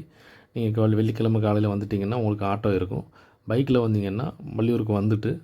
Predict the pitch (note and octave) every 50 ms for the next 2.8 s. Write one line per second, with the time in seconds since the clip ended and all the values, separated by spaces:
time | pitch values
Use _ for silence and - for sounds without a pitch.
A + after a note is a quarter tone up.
0 | - - - - - G#2+ G2 - G#2+ A#2 B2 C3+ C3+ B2 A#2+ A#2+ B2+ A2+ A#2+ A#2+
1 | A2+ - A2+ G#2+ G#2+ G#2+ A#2 A2+ G#2+ A2 G#2+ A2 A#2 G#2 G#2 G#2+ A2 A2+ G#2+ G2+
2 | G#2 G#2 G2+ G2+ G#2+ G#2 G2 G2 F#2+ F#2+ G2 F#2 F#2 G2 -